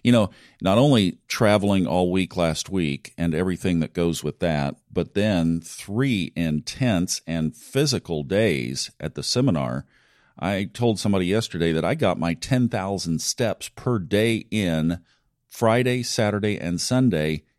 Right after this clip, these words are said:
in the conference room. Why? Because it was a big, long rectangle room, and I was running three cameras on opposite corners of the room. So I was making these laps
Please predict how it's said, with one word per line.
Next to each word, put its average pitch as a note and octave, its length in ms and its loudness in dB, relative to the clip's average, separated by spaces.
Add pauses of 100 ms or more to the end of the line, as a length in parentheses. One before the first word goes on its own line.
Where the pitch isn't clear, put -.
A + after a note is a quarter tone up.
(220)
in E3+ 260 4
the D3+ 120 2
conference D3 680 -2
room. D#2 380 0 (360)
Why? C3 440 4 (100)
Because G2 340 -2
it G#2+ 80 -2
was F2+ 160 -4
a F#2 80 0
big, A2+ 360 0
long A#2+ 520 2
rectangle A2+ 680 0
room, G2 560 2 (420)
and F#2 160 0
I G2+ 80 0
was G2+ 220 -2
running G#2+ 400 4
three B2+ 340 -2
cameras G2+ 680 -2
on F#2 220 -2
opposite G2 560 -6
corners G2+ 440 -2
of E2+ 140 -4
the E2 80 -8
room. F2 360 0
So E2 220 -2
I G2+ 120 0
was C3 200 -2
making G2+ 380 -2
these F2 220 -2
laps A2 640 -2